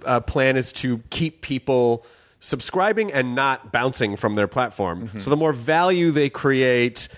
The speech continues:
Speaker 1: look at all this offering
Speaker 2: Right.
Speaker 1: of, you know, that will algorithmically deliver the types of, you know, then people go, "Okay, yeah, I guess this is worth twenty bucks a month or
Speaker 2: Right.
Speaker 1: whatever,
Speaker 2: They
Speaker 1: what-,
Speaker 2: wanna
Speaker 1: whatever
Speaker 2: appeal
Speaker 1: it
Speaker 2: to
Speaker 1: is."
Speaker 2: every niche market.
Speaker 1: That's right,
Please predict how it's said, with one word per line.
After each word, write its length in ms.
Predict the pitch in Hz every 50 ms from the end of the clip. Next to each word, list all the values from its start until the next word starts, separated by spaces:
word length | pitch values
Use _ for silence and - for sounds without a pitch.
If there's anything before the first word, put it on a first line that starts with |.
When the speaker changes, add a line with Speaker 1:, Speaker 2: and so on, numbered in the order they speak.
| - - -
Speaker 1:
look 160 | - 151 -
at 60 | 185 156
all 180 | 160 160 156 160
this 180 | 151 143 - -
offering 640 | - 123 127 156 156 - 160 156 151 143 143 143
Speaker 2:
Right. 80 | 147 135
Speaker 1:
of, 240 | 127 120 117 - -
you 100 | 131 127
know, 200 | 120 117 117 117
that 120 | 120 127 127
will 120 | 131 131
algorithmically 840 | - 127 127 143 135 135 131 131 135 135 139 135 127 - 135 131 120
deliver 500 | 117 127 117 117 131 135 123 135 131 127
the 140 | 117 113 107
types 420 | - - - 120 117 117 - -
of, 380 | 127 113 110 107 107 107 - - -
you 180 | - 113 120
know, 360 | 117 107 101 98 98 98 101 - - - - - - - - _ _ -
then 180 | 107 107 127 123
people 200 | 131 143 131 156
go, 160 | 170 285 330
"Okay, 200 | - - 226 214
yeah, 160 | 208 208 202
I 60 | 202 214
guess 160 | 226 208 -
this 100 | 185 156
is 140 | 131 123 127
worth 160 | 135 127 120
twenty 220 | - - 127 117 110
bucks 180 | 107 107 -
a 60 | 117
month 260 | 104 101 104 117 - 123
or 60 | 107
Speaker 2:
Right. 60 | -
Speaker 1:
whatever, 320 | - 98 101 90 92 98 101
Speaker 2:
They 100 | 151 160
Speaker 1:
what-, 80 | 160
Speaker 2:
wanna 140 | - 165 160
Speaker 1:
whatever 220 | 151 135 104 - 156
Speaker 2:
appeal 60 | 147
Speaker 1:
it 100 | - 190
Speaker 2:
to 60 | -
Speaker 1:
is." 180 | - - - -
Speaker 2:
every 420 | 135 151 185 175 156 143 131 120
niche 380 | 101 98 95 90 85 - - -
market. 360 | 98 92 90 80 - - - -
Speaker 1:
That's 220 | 127 127 - -
right, 200 | 135 127 107